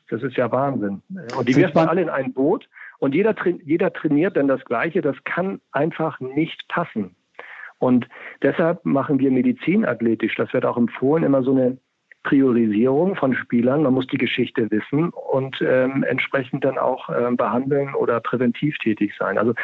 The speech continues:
Speaker 1: Fußball ist aus medizinischer Sicht ein Individualsport.
Speaker 2: Ich, ich hab, ich hab ehrlich gesagt den Eindruck, ähm, das klang jetzt grad so ein bisschen an, dass im Fußball vielleicht der ein oder andere noch immer nicht so, sagen wir mal, hundert Prozent, äh, professionell lebt.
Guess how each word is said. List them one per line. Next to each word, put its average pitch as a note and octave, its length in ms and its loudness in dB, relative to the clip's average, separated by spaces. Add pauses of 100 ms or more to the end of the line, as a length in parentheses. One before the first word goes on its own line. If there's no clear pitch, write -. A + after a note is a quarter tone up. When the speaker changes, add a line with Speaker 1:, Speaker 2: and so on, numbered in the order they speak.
(140)
Speaker 1:
Fußball G#3+ 360 4
ist - 240 -2 (640)
aus B2 240 -2
medizinischer D#3+ 600 2
Sicht C#3+ 240 -2
ein C#3+ 120 0
Individualsport. D3+ 880 0 (1080)
Speaker 2:
Ich, - 360 -8
ich - 180 0
hab, - 320 2 (880)
ich - 220 0
hab C3+ 260 2
ehrlich C3+ 320 4
gesagt C3 320 4
den B2 160 4
Eindruck, C3+ 760 0
ähm, A2+ 460 2
das - 420 -4
klang A#2+ 300 4
jetzt B2 180 8
grad B2 240 6
so - 80 4
ein A2 60 6
bisschen A2 320 0
an, A#2 160 2
dass A#2 180 2
im A2 120 -6
Fußball B2 420 -2
vielleicht A2+ 340 -2
der A2+ 140 0
ein B2 180 0
oder A2 260 2
andere A#2+ 240 4
noch A2 200 0
immer A#2 200 4
nicht A2 180 2
so, G#2 240 0
sagen A2 240 2
wir A#2 80 6
mal, F2+ 80 2
hundert C#3 300 8
Prozent, G2 580 -6
äh, G2 160 -8
professionell G2 760 -2
lebt. G#2+ 340 0